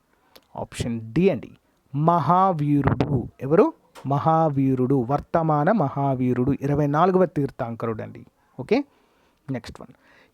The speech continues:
క్రీస్తు పూర్వము ఎనిమిదవ శతాబ్దంలో జైన మతాన్ని ఎక్కువగా ప్రచారం చేసిన జైన మత తీర్థాంకరుడు ఎవరు? ఎనిమిదవ శతాబ్దంలో అండి. ఆన్సర్ ఆప్షన్ సి అండి,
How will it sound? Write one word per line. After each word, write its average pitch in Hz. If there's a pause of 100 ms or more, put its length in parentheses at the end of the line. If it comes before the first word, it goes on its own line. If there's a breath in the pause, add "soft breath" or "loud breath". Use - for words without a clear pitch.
క్రీస్తు 294
పూర్వము 202
ఎనిమిదవ 190
శతాబ్దంలో 160
జైన 131
మతాన్ని 156
ఎక్కువగా 226
ప్రచారం 151
చేసిన 139 (400 soft breath)
జైన 165
మత 196
తీర్థాంకరుడు 139
ఎవరు? 226 (800)
ఎనిమిదవ 208
శతాబ్దంలో 156
అండి. 104 (600)
ఆన్సర్ 131
ఆప్షన్ 139
సి 135
అండి, 185